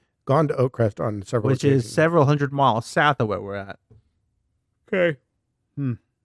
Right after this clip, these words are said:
Speaker 3: I wonder, hmm. Almost, hmm. Interesting. All right. Um,
Speaker 2: Actually, the question is, knowing where we are and what it is, do we keep on with the mission or do we try something else?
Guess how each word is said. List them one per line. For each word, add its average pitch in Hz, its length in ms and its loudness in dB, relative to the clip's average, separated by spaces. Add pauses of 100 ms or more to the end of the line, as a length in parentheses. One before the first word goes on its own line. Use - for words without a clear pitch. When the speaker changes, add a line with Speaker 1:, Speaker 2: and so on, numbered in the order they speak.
(220)
Speaker 3:
I 123 40 -8
wonder, 139 400 0 (220)
hmm. 98 180 -14 (760)
Almost, 139 260 -8 (300)
hmm. 123 100 -14 (560)
Interesting. 90 480 -20 (580)
All - 60 2
right. 147 160 2 (160)
Um, 143 320 0 (760)
Speaker 2:
Actually, 147 260 -6
the 131 140 -6
question 220 560 -2
is, 127 500 -4 (460)
knowing 143 500 -2
where 151 180 2
we 143 200 -2
are 151 260 2
and 120 160 -4
what 139 180 -4 (120)
it 131 180 -6
is, 160 560 -4 (1300)
do 120 240 -6
we 120 220 -4
keep - 380 -4
on 143 200 2
with 143 100 0
the 135 120 2
mission 131 440 -2
or 254 80 -2
do 131 140 -6
we 123 120 -2
try 147 380 0
something 127 500 -6
else? - 560 -12